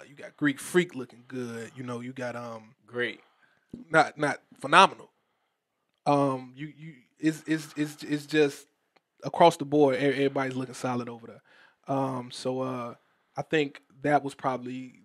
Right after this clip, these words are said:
Speaker 1: the, the sneaky acquisition of the year for them to get him on the offseason. And, uh, it's gonna translate to the next topic, but I got, uh, Greek Freak as my early M V P candidate.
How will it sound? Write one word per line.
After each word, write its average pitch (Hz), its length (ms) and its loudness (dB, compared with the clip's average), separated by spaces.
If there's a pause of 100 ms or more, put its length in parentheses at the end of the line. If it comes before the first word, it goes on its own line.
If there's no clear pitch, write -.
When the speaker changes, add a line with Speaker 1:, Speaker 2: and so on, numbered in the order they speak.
Speaker 1:
the, 131 380 -8
the 120 80 -20
sneaky 143 640 -8 (100)
acquisition 135 540 -4
of 135 80 0
the 135 80 -6
year 139 260 2 (300)
for - 100 -10
them 127 120 -10
to 123 60 -12
get 127 140 -4
him 127 140 -6
on 127 60 -4
the 123 60 -6
offseason. 123 680 -4
And, 127 120 -10
uh, 123 280 -6 (640)
it's 135 120 -6
gonna 143 120 0
translate 139 500 0
to - 60 -10
the 127 80 -8
next 156 280 2
topic, 131 300 -4
but 131 120 -2
I 151 80 4
got, 156 200 4
uh, 135 180 0
Greek 135 240 -4
Freak 139 200 -4
as 127 80 -6
my 123 160 -6
early 123 280 -10
M 123 100 -16
V 117 80 -18
P 127 160 -8
candidate. - 460 -20